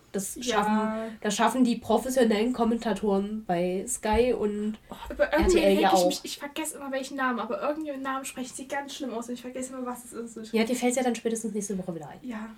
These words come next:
Speaker 2: wenn sie ihn wieder aussprechen.
Speaker 1: Beziehungsweise übernächste Woche.
Speaker 2: Oh, das ist einfach nur so blau Metallic. Ich hab
Speaker 1: Das
Speaker 2: das
Speaker 1: ist einfach
Speaker 2: spektakulärer
Speaker 1: nur, nee, ist einfach nur
Speaker 2: vorgestellt.
Speaker 1: genau das
Speaker 2: Oh Gott,
Speaker 1: gleiche
Speaker 2: was haben
Speaker 1: Design
Speaker 2: die
Speaker 1: in
Speaker 2: denn für einen
Speaker 1: Metallic.
Speaker 2: schlimmen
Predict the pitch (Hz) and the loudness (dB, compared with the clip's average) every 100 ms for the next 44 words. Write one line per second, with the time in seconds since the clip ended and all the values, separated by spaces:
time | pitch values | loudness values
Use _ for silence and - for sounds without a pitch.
0 | - 254 247 247 233 226 - - 196 208 | -6 -4 -2 -4 -4 -8 -10 -8 -2 0
1 | 202 190 175 156 165 147 147 - 196 196 | 0 0 -4 -6 -8 -12 -14 -16 -16 -16
2 | - 175 175 190 - - 190 202 294 202 | -12 -8 -8 -10 -14 -6 -4 -2 -2 -4
3 | - 214 214 214 214 - - - - 247 | -6 -6 -4 -2 -4 -6 -16 -16 -4 0
4 | 196 226 - - - 277 254 226 208 202 | 2 4 4 6 6 6 6 4 4 2
5 | 320 254 208 226 254 247 240 - 226 233 | 4 4 4 4 6 6 4 2 2 4
6 | 240 254 - 233 285 294 285 311 240 226 | 4 2 2 4 6 4 4 6 6 4
7 | 240 220 196 196 247 247 | 0 0 -2 -2 -6 -8